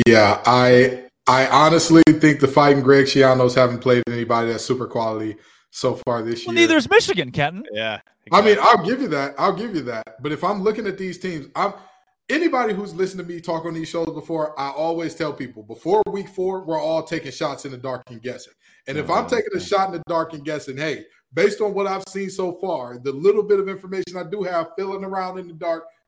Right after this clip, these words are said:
Speaker 1: doing my best Stevie Wonder impression, I think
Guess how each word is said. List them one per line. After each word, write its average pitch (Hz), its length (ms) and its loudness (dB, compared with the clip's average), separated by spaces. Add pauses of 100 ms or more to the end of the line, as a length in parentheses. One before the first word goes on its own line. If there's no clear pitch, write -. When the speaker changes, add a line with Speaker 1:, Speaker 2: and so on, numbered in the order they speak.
Speaker 1:
doing 180 180 0
my 180 100 -4
best 180 280 -6
Stevie 170 240 -8
Wonder 180 280 -2
impression, 143 540 -10 (260)
I 240 220 2
think 135 360 -8